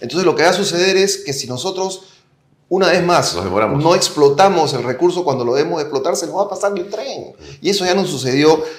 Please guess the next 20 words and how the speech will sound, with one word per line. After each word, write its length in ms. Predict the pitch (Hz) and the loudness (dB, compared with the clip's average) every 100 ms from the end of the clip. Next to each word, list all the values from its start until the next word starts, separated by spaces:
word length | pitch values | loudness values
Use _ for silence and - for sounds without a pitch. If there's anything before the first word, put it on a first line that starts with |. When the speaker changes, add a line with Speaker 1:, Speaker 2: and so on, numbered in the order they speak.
| - - | -18 -10
Speaker 1:
con 200 | 117 113 | -8 -6
el 140 | 101 | -2
caucho, 520 | 117 123 135 - 139 | 4 6 6 4 0
con 140 | 110 107 | 0 -4
el 80 | 104 | -4
guano, 760 | 110 123 131 135 135 131 131 | 2 6 8 6 2 0 -2
Speaker 2:
Sí. 60 | 131 | -4
Speaker 1:
con 180 | 107 107 | -8 -10
el 80 | 101 | -10
petróleo, 640 | 107 120 127 131 127 127 | -8 -2 0 2 0 -2
etcétera. 460 | - - - - - | -2 -6 -6 -10 -12
Speaker 2:
Sí. 140 | 90 - _ - | -16 -20 _ -10
Speaker 1:
Entonces 400 | 113 151 151 151 | -2 0 0 -4
queremos 320 | - 123 165 | -2 0 0
que 80 | 156 | 0
no 80 | 131 | -2
suceda 380 | 139 143 156 151 | -2 -2 -2 -2
con 140 | 139 | -2
el 80 | 131 | -4
cobre 500 | 156 165 185 254 - | -4 -4 -4 -8 -14